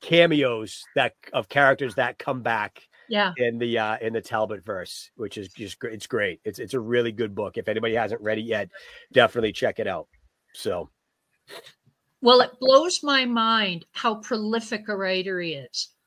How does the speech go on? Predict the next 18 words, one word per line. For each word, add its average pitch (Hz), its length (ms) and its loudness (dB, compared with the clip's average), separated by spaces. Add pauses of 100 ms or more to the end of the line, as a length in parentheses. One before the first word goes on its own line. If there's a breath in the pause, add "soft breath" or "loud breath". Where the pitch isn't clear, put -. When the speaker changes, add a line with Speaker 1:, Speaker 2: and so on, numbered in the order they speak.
Speaker 2:
Like, 214 220 2
he 277 200 2
doesn't 302 480 0
look 247 240 -4
that 226 300 6
old, 208 440 0
and 226 160 -2
he 247 220 -4
has 240 540 -2
such - 540 -4
a, 262 80 0 (200)
an 269 140 -4
amassed, 294 680 2 (320 loud breath)
a 277 60 0
huge 427 680 0
amount 254 480 -2 (160)
of, 226 140 0 (140)
of, 233 180 2